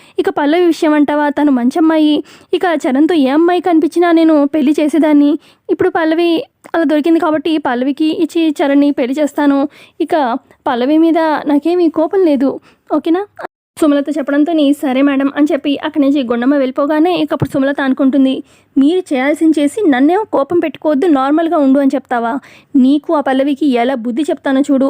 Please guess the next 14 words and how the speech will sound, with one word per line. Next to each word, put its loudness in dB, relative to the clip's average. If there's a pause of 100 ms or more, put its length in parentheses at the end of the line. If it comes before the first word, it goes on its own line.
అని 0
చెప్పి -2 (120)
అనుకుంటుంది 2 (440)
మనసులో. -2 (300)
మరోపక్క -4 (120)
పల్లవి -2
క్లాస్లోకి -4
వెళ్ళగానే 0
ఇక 0
క్లాస్లో -2
మిగతా 0
స్టూడెంట్స్ 0
అంతా 0
కూడా -2